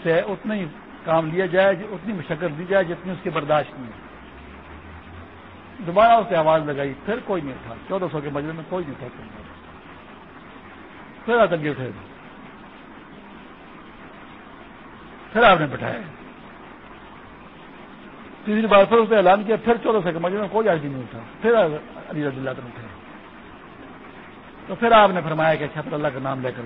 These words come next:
جاؤ، کیونکہ انبیاء علیہ الصلوۃ والسلام دین کے لیے اپنے آپ کو اور اپنے خاندان کو دین سے زیادہ پیارا نہیں رکھتے ہیں۔ وہ تین بار جو اس طرح کیا کہ اب عذرا شفقت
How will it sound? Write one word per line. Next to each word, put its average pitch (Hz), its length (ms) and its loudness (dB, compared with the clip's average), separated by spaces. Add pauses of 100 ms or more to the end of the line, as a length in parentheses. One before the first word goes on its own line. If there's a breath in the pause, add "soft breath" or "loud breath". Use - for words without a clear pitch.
جاؤ، 110 140 -12 (2750)
کیونکہ 175 280 -4
انبیاء 160 300 2
علیہ 180 140 2
الصلوۃ 147 260 -4
والسلام 147 560 -2
دین 196 180 -6
کے 165 140 -6
لیے 143 300 -4 (1200)
اپنے 180 280 -2
آپ 190 160 6
کو 185 60 -6
اور 196 100 2
اپنے 170 220 0
خاندان 151 480 -2
کو 160 140 -2
دین 180 320 -8
سے 147 80 -4
زیادہ 156 260 -2
پیارا 160 180 0
نہیں 175 140 -6
رکھتے 139 260 -12
ہیں۔ 107 140 -16 (3250)
وہ 196 120 -14
تین 220 200 0
بار 202 180 8
جو 190 120 2
اس 170 100 -2
طرح 185 200 0
کیا 202 200 4
کہ 170 160 0
اب 196 140 2
عذرا 185 320 4
شفقت 165 360 -4